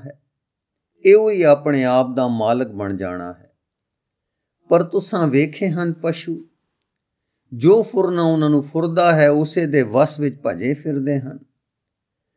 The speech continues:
ਪਰ ਮਨੁੱਖ ਵੀ ਜੇ ਇਸ ਤਰ੍ਹਾਂ ਫਿਰੇ ਤਾਂ ਪਸ਼ੂ ਹੋਇਆ, ਤੇ ਜੇ ਫੁਰਨੇ ਤੇ ਵਸ ਪਾ ਕੇ ਆਪਣੇ ਕੰਮਾਂ ਉੱਤੇ ਵਸ ਪਾ ਲਵੇ ਤਾਂ ਪਸ਼ੂਆਂ ਤੋਂ ਉੱਚਾ ਮਨੁੱਖ ਹੋਇਆ।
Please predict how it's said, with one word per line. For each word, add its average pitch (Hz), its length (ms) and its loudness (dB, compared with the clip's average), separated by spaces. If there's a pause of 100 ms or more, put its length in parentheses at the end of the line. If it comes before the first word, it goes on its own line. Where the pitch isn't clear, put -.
(400)
ਪਰ 151 140 6
ਮਨੁੱਖ 147 520 2
ਵੀ 165 560 2 (240)
ਜੇ 135 360 -2
ਇਸ 208 220 -6
ਤਰ੍ਹਾਂ 175 340 2
ਫਿਰੇ 196 360 4
ਤਾਂ 143 240 -2
ਪਸ਼ੂ 165 520 -4
ਹੋਇਆ, 110 300 0
ਤੇ 147 220 4
ਜੇ 135 240 2
ਫੁਰਨੇ 185 520 -2
ਤੇ 147 320 -2
ਵਸ 131 500 0
ਪਾ 143 220 0
ਕੇ 160 260 -2
ਆਪਣੇ 131 360 -2
ਕੰਮਾਂ 180 420 -6
ਉੱਤੇ 151 300 -2
ਵਸ 135 380 0
ਪਾ 165 240 0
ਲਵੇ 165 420 -2
ਤਾਂ 127 220 -8
ਪਸ਼ੂਆਂ 131 560 -6
ਤੋਂ 117 240 -10 (100)
ਉੱਚਾ 135 540 -4 (320)
ਮਨੁੱਖ 107 560 -8
ਹੋਇਆ। 87 180 -14